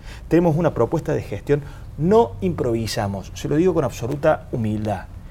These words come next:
Podemos errarle y puede a mucha gente no gustarle lo que nosotros proponemos, pero no improvisamos. Y creemos que lo de Unión por Córdoba, con todo respeto,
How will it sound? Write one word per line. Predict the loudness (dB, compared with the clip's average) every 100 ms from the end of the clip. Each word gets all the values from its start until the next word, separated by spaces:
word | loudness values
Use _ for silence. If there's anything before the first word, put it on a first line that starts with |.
| -18 -2
Podemos | 4 6 4 0
errarle | -2 0 4 6 6 4 4 4 0
y |
puede | -2 6 6
a |
mucha | 6 0 -2
gente | -4 -2 -2
no | -2
gustarle | -2 -4 0 0 2
lo | 0
que | 0
nosotros | -4 -4 -6
proponemos, | -4 -6 -6 -6 -8 -14 -14
pero | -6 -4 -4 -6
no | -2 0 0 -4
improvisamos. | -10 -4 -2 -2 -4 -8 -10 -14 -16 -8
Y | -4
creemos | 2 4 4 0
que | -2
lo |
de | 0
Unión | 0 -2 -4
por | -2
Córdoba, | 2 2 2
con | -2 -6
todo | -4 -4
respeto, | -4 -6 -6 -6